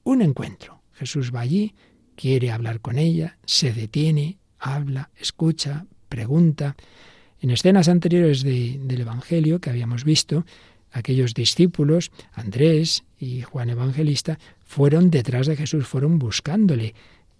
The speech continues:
movidos por Juan Bautista, ¿no? "Ese es el Cordero de Dios. Maestro, ¿dónde moras?". O Nicodemo fue a buscar a Jesús de noche. Aquí es Jesús el que busca a la mujer, el que se hace encontradizo con ella. Otro dato. Dice el Evangelio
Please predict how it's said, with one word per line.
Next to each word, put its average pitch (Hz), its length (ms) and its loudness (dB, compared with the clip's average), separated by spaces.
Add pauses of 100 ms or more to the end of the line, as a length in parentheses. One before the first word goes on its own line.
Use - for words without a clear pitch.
(100)
movidos 113 500 -4
por 120 180 -6
Juan 104 260 -6
Bautista, 107 540 -4
¿no? 131 140 -4
"Ese 120 180 -8
es - 100 -6
el 123 120 -8
Cordero 123 400 -4
de 104 80 -6
Dios. 127 180 0
Maestro, 139 500 2
¿dónde 151 360 2
moras?". 170 380 0 (320)
O 233 120 4
Nicodemo 175 520 4
fue 139 360 0
a - 100 -2
buscar 123 340 0
a 143 60 2
Jesús 151 300 0
de 123 120 0
noche. 160 220 2
Aquí 151 160 0
es 262 100 0
Jesús 196 400 0 (140)
el 127 220 0
que - 120 -4
busca 143 320 -2
a - 20 0
la 165 100 0
mujer, 113 280 -2
el 131 100 -2
que 135 100 -4
se 175 100 2
hace 196 140 2
encontradizo 135 1200 2
con - 160 -8
ella. - 220 -16 (180)
Otro 269 240 2
dato. - 280 -6 (800)
Dice 208 560 2
el 127 200 0
Evangelio 156 680 2